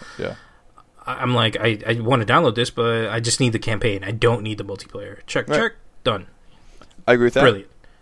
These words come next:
Speaker 2: Brilliant.
Speaker 1: Um,
Speaker 2: Great,
Speaker 1: I don't
Speaker 2: great.
Speaker 1: know. <laughs> I don't know. Okay.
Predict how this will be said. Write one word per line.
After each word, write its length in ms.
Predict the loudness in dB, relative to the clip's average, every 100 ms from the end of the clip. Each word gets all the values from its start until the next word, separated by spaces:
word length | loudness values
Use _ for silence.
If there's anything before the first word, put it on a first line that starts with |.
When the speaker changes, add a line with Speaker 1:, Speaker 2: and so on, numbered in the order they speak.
| -6
Speaker 2:
Brilliant. 260 | -2 0
Speaker 1:
Um, 260 | 0 -2 -2
Speaker 2:
Great, 160 | 4 6
Speaker 1:
I 40 |
don't 260 | 6 6 6
Speaker 2:
great. 140 | 8
Speaker 1:
know. 380 | 8 10 8 4 -6 -18 -20 -20 -8
<laughs> 560 | -6 -6 -8 -20 -6 0
I 80 | 4
don't 240 | 4 6
know. 400 | 6 6 6 0 -10 -20 -20 -12
Okay. 300 | -4 -2